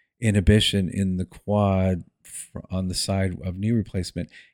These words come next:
and you're making some assumptions based on their baseline that you get off of the opposite side, you may not spot the A M I, uh, as well, because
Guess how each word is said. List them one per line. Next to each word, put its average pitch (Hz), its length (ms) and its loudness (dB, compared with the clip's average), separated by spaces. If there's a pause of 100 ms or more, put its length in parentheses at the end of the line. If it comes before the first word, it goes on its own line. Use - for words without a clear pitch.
and 101 180 0
you're 101 140 2
making 107 400 4
some 95 300 -2
assumptions 101 720 -2
based 98 400 -2
on 90 160 -4
their 85 160 -2
baseline 92 920 -2
that - 120 -10
you 92 160 -4
get 92 320 -4
off 90 300 -6
of 87 160 -6
the 87 140 -8
opposite 90 480 -8
side, 131 400 2 (400)
you 117 280 4
may 117 460 6
not 107 460 0
spot 104 580 0 (100)
the 98 240 -4
A 101 220 2
M 95 160 2
I, 95 560 0 (720)
uh, 95 120 -6 (140)
as 95 300 0
well, 87 480 0
because 90 640 -6